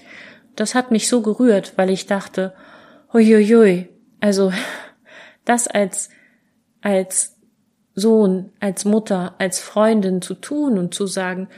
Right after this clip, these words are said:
ich sehe deinen Wunsch und ich hau da mal drauf und ich setze einen Dämpfer drauf und ich komme mir wohlwollend vor und eigentlich bin ich aber ein bisschen gemein,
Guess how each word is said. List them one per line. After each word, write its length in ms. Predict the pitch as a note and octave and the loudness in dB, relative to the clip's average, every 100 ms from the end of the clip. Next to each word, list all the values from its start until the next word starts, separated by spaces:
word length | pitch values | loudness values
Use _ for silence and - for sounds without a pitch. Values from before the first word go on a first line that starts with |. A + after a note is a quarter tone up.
| - _ | -20 _
ich 180 | G#3 - | -6 -2
sehe 200 | E4 E4+ | 0 2
deinen 380 | C#4 B3+ A#3 G3+ | 2 2 2 4
Wunsch 500 | G3+ B3+ - - _ _ _ - | 2 2 -2 -12 _ _ _ 0
und 80 | A#3 | 0
ich 220 | - - | 0 -2
hau 60 | |
da 140 | C4 A#3+ | 2 2
mal 180 | A3+ A3 | 2 0
drauf 600 | A#3 A#3+ A3+ C4 - - _ _ _ - | 2 4 4 2 -2 -20 _ _ _ -2
und 140 | G#3+ | -2
ich 180 | G#3 - | -2 -6
setze 300 | - A#3 A#3+ | -2 0 2
einen 200 | G#3+ G#3+ | 2 2
Dämpfer 340 | A3 B3 B3 G#3+ | 2 0 0 -2
drauf 480 | - F3+ G3 - _ _ _ _ _ _ _ _ _ - | 0 -2 -2 -6 _ _ _ _ _ _ _ _ _ -4
und 80 | G#3+ | -2
ich 120 | G#3 | 0
komme 180 | - A#3 | 2 4
mir 140 | A#3 G#3+ | 4 4
wohlwollend 580 | C4 C4 G3 G3 F#3+ | 4 4 2 2 2
vor 220 | - G#3+ G#3 | -2 0 0
und 180 | G3 | -2
eigentlich 400 | F#3+ F#3+ G3 G3+ | -6 -6 -6 -8
bin 160 | - G#3 | -6 -4
ich 160 | G3+ - | -4 -6
aber 120 | G3 | -6
ein 120 | G3 | -4
bisschen 340 | G3 - F#3+ | -6 -6 -6
gemein, 600 | F#3 G3 A3 G3+ G#3 A#3 | -6 -4 -4 -6 -6 -8